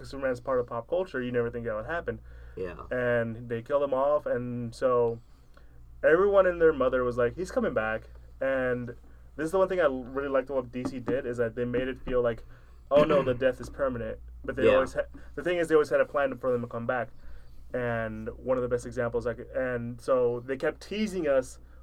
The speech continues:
Speaker 1: with, well, this is where you, this is where the stuff you talked about, the reign of Superman comes, comes in,
Speaker 2: Mm-hmm.
Speaker 1: where there's all these, there's these four dudes who, like, keep teasing us about,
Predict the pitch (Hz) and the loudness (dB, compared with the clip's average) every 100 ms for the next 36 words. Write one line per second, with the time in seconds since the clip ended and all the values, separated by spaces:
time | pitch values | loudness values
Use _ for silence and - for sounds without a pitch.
0 | - - 135 127 120 - 127 143 143 143 | -18 -8 2 4 2 -2 -10 -6 -2 -2
1 | 147 135 131 143 139 127 123 120 113 127 | -4 -6 -6 -6 0 0 2 -2 -6 -6
2 | 123 139 139 139 123 120 117 117 - - | -4 -4 -4 -4 -2 -2 -4 -6 -14 -6
3 | 131 135 131 120 135 123 117 120 117 113 | -2 -2 -2 -4 -6 -4 -4 -4 -6 -8
4 | 120 127 117 113 110 113 107 90 - - | -10 -10 -6 -6 -4 -4 -4 -6 -12 -20
5 | - 127 127 120 120 113 104 - - - | -8 4 6 8 6 2 -2 -12 -16 -16
6 | - - - 123 120 127 160 180 208 165 | -16 -14 -8 -4 -2 4 6 6 2 -6
7 | - 147 143 - 170 214 202 185 220 247 | -8 -8 -8 -4 2 4 2 -2 2 4
8 | 214 196 165 - 156 139 123 175 - - | 4 2 -4 -2 2 2 0 -6 -12 -8
9 | 208 175 151 143 135 123 123 | -8 -4 -2 -2 -2 -2 -2